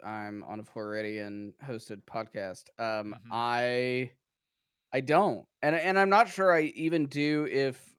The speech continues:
Speaker 1: the Jordan, if Jordan Travis is, like, healthy either. Um,
Speaker 2: Ooh, that's a
Speaker 1: th-,
Speaker 2: take.
Speaker 1: uh, that is a take. Uh,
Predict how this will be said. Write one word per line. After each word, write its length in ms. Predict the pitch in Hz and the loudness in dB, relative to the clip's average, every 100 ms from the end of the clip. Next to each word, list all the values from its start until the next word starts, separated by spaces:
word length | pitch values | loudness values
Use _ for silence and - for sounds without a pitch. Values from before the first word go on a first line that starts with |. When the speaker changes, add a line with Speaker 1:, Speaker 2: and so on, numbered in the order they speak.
| - | -14
Speaker 1:
the 160 | 123 | -10
Jordan, 500 | 117 131 135 131 120 - | -6 -4 -2 -4 -6 -4
if 180 | 131 131 | -6 -2
Jordan 240 | 135 131 | -4 -2
Travis 360 | 135 127 123 120 | -2 -4 -4 -10
is, 160 | 113 | -8
like, 220 | 117 110 | -6 -6
healthy 680 | - - 143 185 - 92 95 - | -10 -8 -6 -6 -8 -10 -12 -6
either. 580 | 147 143 104 85 82 - | -4 -2 -4 -8 -10 -4
Um, 500 | 120 117 113 110 104 _ _ _ _ _ _ _ _ _ _ _ _ _ - | -2 0 -2 -6 -10 _ _ _ _ _ _ _ _ _ _ _ _ _ -10
Speaker 2:
Ooh, 80 | 226 | -2
that's 240 | 139 220 | 2 2
a 60 | 269 | 2
Speaker 1:
th-, 120 | - | 0
Speaker 2:
take. 500 | - 180 143 - - _ 92 | 4 4 4 -2 -16 _ -10
Speaker 1:
uh, 80 | 147 _ - | -10 _ -4
that 160 | 135 | 0
is 160 | 143 147 | 0 -2
a 60 | 135 | -8
take. 520 | 143 120 117 113 _ _ | -6 -4 -4 -8 _ _
Uh, 460 | 123 123 123 117 | -4 -2 0 -2